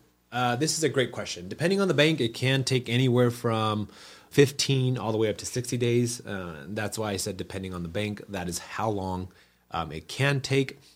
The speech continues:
My recommendation for you would be to have your loan officer do a fully underwritten approval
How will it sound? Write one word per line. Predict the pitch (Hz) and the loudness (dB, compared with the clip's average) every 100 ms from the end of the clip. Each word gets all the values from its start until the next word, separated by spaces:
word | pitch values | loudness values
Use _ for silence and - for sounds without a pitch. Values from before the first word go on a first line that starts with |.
| - | -8
My | 127 131 143 139 131 | -2 2 4 2 0
recommendation | 135 123 120 107 101 117 139 - 104 | 0 0 0 -2 0 2 2 2 -4
for | - 98 | -6 -6
you | 95 120 135 98 87 - | -4 0 2 2 0 -4
would | 92 98 95 98 | -8 -8 -6 -2
be | 113 104 101 | -2 0 -2
to | - - 98 92 90 90 87 - | -2 -4 -2 -2 -2 -4 -6 -12
have | - - 143 160 156 131 | -10 -2 2 4 2 -2
your | 113 101 | -2 0
loan | 95 120 127 | 0 -2 -2
officer | 120 120 120 - 120 120 120 - - 113 | -4 -4 -6 -4 -2 -4 -6 -18 -20 -4
do | 110 117 120 | 4 4 4
a | 95 95 92 | 2 0 0
fully | - - - 131 143 143 139 - | -4 -14 -12 -6 -2 0 -2 -4
underwritten | 110 113 104 107 107 | -2 0 0 -2 -4
approval | 87 - - 113 107 107 110 | -6 -8 -12 -10 -4 -2 -2